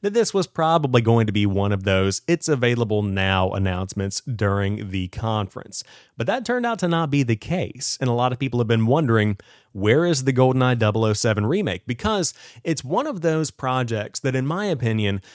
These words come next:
it's not one that's going to be doing numbers during the holiday season. You kind of want to release this when you've got some time, when it's going to have some room to breathe, and GoldenEye double oh seven is so nostalgic for so many that it feels almost like it is meant to be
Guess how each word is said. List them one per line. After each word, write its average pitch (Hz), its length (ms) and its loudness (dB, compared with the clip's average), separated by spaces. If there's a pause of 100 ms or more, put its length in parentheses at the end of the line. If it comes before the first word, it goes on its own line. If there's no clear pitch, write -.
(140)
it's 160 180 -2
not 208 220 -2
one 123 320 0
that's 117 180 -4
going 123 260 0
to 107 60 -6
be 104 380 -4
doing 120 460 0
numbers 101 460 0
during 101 300 2
the 95 60 -2
holiday 98 400 0
season. 95 460 -6
You 110 120 -4
kind 139 240 2
of 123 60 0
want 117 220 0
to 110 80 -2
release 107 400 -2
this 104 280 -4
when 127 160 -2
you've 143 140 -4
got 175 240 -2
some 156 200 -4
time, 160 520 -8
when 110 220 0
it's 107 140 -6
going 127 200 0
to 117 80 2
have 123 260 0
some 117 200 -2
room 120 240 0
to 104 100 -4
breathe, 110 580 0 (400)
and 254 160 -4
GoldenEye 220 380 -2
double 139 220 2
oh 123 100 4
seven 117 340 0
is 101 120 -2
so 117 180 0
nostalgic 113 680 -2
for 110 120 -4
so 110 220 0
many 135 300 -2
that 104 140 0
it 110 140 -6
feels 254 300 -2
almost 156 340 -2
like 127 220 0
it 139 160 -2
is 170 420 2
meant 147 320 2
to 139 100 0
be 139 400 -2